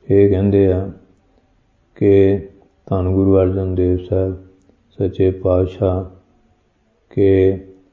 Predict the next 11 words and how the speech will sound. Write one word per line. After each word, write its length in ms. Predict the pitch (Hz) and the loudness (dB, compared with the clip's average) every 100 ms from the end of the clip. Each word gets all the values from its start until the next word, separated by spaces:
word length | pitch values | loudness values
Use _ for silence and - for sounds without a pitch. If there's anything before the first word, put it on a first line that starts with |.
| _ _ _ _ - | _ _ _ _ -2
ਆਤਮਾ 460 | 101 95 101 101 104 | 0 2 2 2 0
ਸੁਖ 320 | - 98 - | 0 -2 -4
'ਚ 60 | - _ _ | -14 _ _
ਰਹੇ, 460 | 95 87 90 80 - _ _ _ _ _ _ _ - | 0 0 -2 -6 -12 _ _ _ _ _ _ _ -10
ਗੁਰੂ 320 | 98 95 98 | -2 0 2
ਦੇ 80 | 98 92 - - _ _ _ _ _ _ _ _ _ _ | 2 0 -8 -20 _ _ _ _ _ _ _ _ _ _
ਉਪਦੇਸ਼ 460 | - 92 95 95 | -4 0 2 0
ਕਰਨਾ 260 | - 101 101 | 0 0 0
ਵੀ 60 | 98 | 0
ਨਹੀਂ 160 | 101 | 0
ਭੁੱਲਿਆ। 420 | 98 95 87 80 | 0 -2 -2 -6